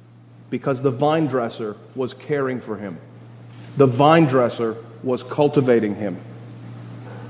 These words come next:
As I mentioned, the farmer protects the vine. In his sufferings, First Peter two twenty-three, Christ committed himself to the one who judges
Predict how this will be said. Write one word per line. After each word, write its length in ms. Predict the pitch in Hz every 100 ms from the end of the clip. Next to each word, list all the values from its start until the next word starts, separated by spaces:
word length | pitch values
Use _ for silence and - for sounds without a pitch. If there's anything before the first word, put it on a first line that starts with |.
| - - - - - - - - - - - - - - - - -
As 120 | 151 151
I 120 | 147
mentioned, 400 | 160 165 185 185
the 180 | 156 135
farmer 400 | 156 165 175 165
protects 540 | 151 - 220 220 -
the 100 | 147
vine. 480 | 127 139 147 170 180
In 200 | 156 147
his 200 | 147 -
sufferings, 640 | 180 180 202 220 247 247
First 300 | - 170 -
Peter 160 | 180 151
two 180 | - 175
twenty-three, 600 | 170 156 151 160 196 - - -
Christ 400 | - 156 165 -
committed 300 | 175 143 160
himself 420 | 175 - 165 160 -
to 60 |
the 80 | 139
one 220 | 135 147
who 100 | 147
judges 500 | 123 143 139 143 123